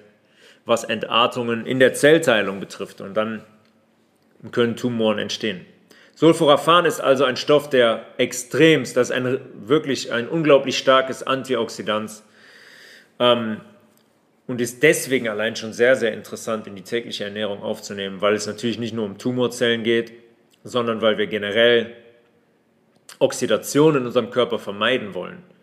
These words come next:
Damit haben alle Krankheiten zu tun, damit hat auch der P-H-Wert zu tun. Wenn Oxidation stattfindet, dann kippt der P-H-Wert in unseren Körperbereichen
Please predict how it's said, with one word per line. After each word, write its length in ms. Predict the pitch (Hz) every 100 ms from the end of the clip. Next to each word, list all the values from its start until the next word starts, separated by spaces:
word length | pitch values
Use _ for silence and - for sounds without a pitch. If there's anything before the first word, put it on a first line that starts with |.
| _ _ _
Damit 320 | 101 101 95
haben 120 | 95
alle 200 | 110 113
Krankheiten 520 | 110 117 113 110 107
zu 140 | - 110
tun, 360 | - 113 110 107 - - - _
damit 340 | 110 107 101
hat 140 | 113 110
auch 120 | -
der 140 | -
P-H-Wert 640 | 107 107 104 113 123 127 127
zu 120 | 127
tun. 300 | - 120 120
Wenn 140 | 110
Oxidation 580 | 104 110 - 107 - 113
stattfindet, 540 | 110 117 107 110 107 -
dann 260 | 95 92
kippt 300 | - 170 -
der 120 | 135
P-H-Wert 640 | 123 120 107 117 117 120 117
in 100 | 117
unseren 260 | 110 107
Körperbereichen 800 | 104 113 110 107 104 110 110 110